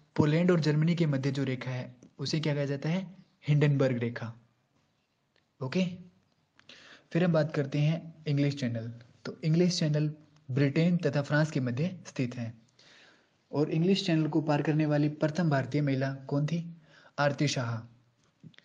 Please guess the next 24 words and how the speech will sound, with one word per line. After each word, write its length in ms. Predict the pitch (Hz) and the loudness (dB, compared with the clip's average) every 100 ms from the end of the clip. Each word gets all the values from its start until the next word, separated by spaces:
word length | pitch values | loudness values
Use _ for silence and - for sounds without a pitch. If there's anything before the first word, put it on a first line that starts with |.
| _ _ | _ _
ओके, 180 | 135 170 | -6 -4
जिनका 340 | 156 - 143 143 | -4 -2 -2 -2
पूरा 220 | 139 143 | -2 0
नाम 200 | 139 135 | 0 -2
क्या 140 | 143 | -2
है? 220 | 147 180 - | -4 -4 -4
आरती 280 | 139 135 147 | -4 0 -2
शाह 200 | 147 139 | 0 -2
गुप्ता। 400 | 143 - - 113 - _ _ _ _ _ _ _ _ _ _ _ _ _ _ _ _ _ _ - | -2 -6 -8 -10 -14 _ _ _ _ _ _ _ _ _ _ _ _ _ _ _ _ _ _ -2
फिर 140 | 170 | 2
हम 120 | 180 | 4
बात 180 | 156 139 | 4 2
करते 340 | - 135 131 139 | 0 -2 0 0
हैं 440 | 143 143 - - - _ 135 | 0 -2 -6 -16 -20 _ -4
यूरोप 200 | 143 147 | -2 0
महाद्वीप 320 | 135 127 120 | -2 -4 -4
के 80 | 135 | -2
बारे 180 | 127 | -2
में, 140 | 131 127 | -2 -4
तो 220 | 131 - - - - | -6 -8 -14 -20 -4
विश्व 260 | 147 156 175 | -2 2 2
का 120 | 170 | 2
सबसे 320 | 165 165 - | 0 -2 0
विकसित 560 | 160 147 151 165 165 | 2 0 0 -2 -4